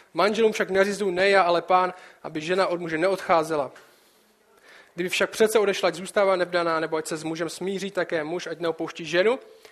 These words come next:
A teďka máme ten verš dvanáct, to je ten kontext.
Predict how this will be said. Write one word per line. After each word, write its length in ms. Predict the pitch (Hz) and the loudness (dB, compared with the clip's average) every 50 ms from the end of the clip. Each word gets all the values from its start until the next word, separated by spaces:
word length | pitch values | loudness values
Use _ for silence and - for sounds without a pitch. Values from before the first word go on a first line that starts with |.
| _ _ _ _ _ | _ _ _ _ _
A 80 | - 156 | -14 -12
teďka 220 | - 170 - 196 | -10 -6 -2 0
máme 180 | 180 180 190 185 | 2 2 0 0
ten 120 | - 185 | 0 0
verš 200 | 175 180 180 170 | 2 2 0 0
dvanáct, 460 | - - 185 185 180 165 139 131 - - | 2 4 4 6 6 6 4 2 -2 -6
to 60 | 147 | -8
je 60 | 147 | -6
ten 140 | - 151 147 | -6 -8 -6
kontext. 520 | - 190 190 185 214 196 190 - - - | -6 -6 -6 -4 -4 -4 -4 -6 -12 -16